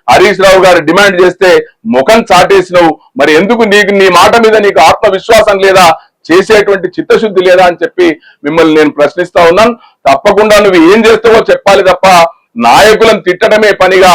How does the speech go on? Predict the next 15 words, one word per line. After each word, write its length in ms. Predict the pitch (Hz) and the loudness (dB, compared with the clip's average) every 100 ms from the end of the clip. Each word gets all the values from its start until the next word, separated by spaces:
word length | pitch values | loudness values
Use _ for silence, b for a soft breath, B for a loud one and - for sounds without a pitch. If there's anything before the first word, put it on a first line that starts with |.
| 160 B B 123 | 0 B B -4
ఓట్లు 220 | 160 - 208 | -2 0 0
పెట్టుకుంటున్నావు, 680 | 180 190 214 190 220 233 233 - _ 147 | 0 -2 -2 0 0 2 0 -6 _ -4
మా 140 | 180 175 | 0 2
నాయకుడిని 540 | 165 190 185 196 180 185 | 2 2 0 0 -2 -4
తిడుతున్నావు 480 | 196 190 226 208 190 | -4 -2 0 0 2
తప్ప 180 | 180 190 180 151 B - | 0 0 0 -2 B -6
నువ్వు 180 | 147 151 147 | -2 0 0
ఏం 80 | 190 170 | 0 0
చేస్తావో 340 | 196 214 196 | -2 0 -2
చెప్పటం 440 | 175 165 190 185 180 | 0 -4 -2 -2 0
లేదు. 280 | 170 170 160 151 _ - | -2 0 -2 -4 _ -6
నువ్వు 180 | 160 160 | -6 -4
చి-, 160 | 147 139 | -8 -8
చిత్తశుద్ధి 480 | 151 - 208 220 180 | -10 -2 0 0 0
ఉంటే 220 | 202 - | -2 0